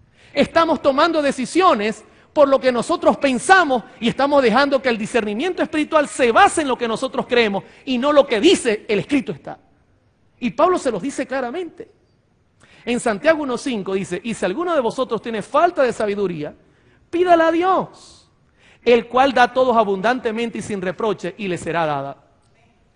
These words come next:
Joya de los Testimonios, tomo uno, página cuatro siete ocho. Note lo que dice. Interesante. El colirio es aquella sabiduría y gracia que nos habilitan para discernir entre lo malo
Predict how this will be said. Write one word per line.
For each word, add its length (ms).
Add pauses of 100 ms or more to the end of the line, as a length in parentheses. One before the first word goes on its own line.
(480)
Joya 200
de 60
los 120
Testimonios, 640
tomo 240
uno, 240
página 320
cuatro 240
siete 260
ocho. 220
Note 200
lo 120
que 80
dice. 320 (340)
Interesante. 680 (1040)
El 200
colirio 520 (1120)
es 340
aquella 400
sabiduría 580
y 60
gracia 540 (440)
que 120
nos 140
habilitan 720 (420)
para 240
discernir 800
entre 420
lo 160
malo 640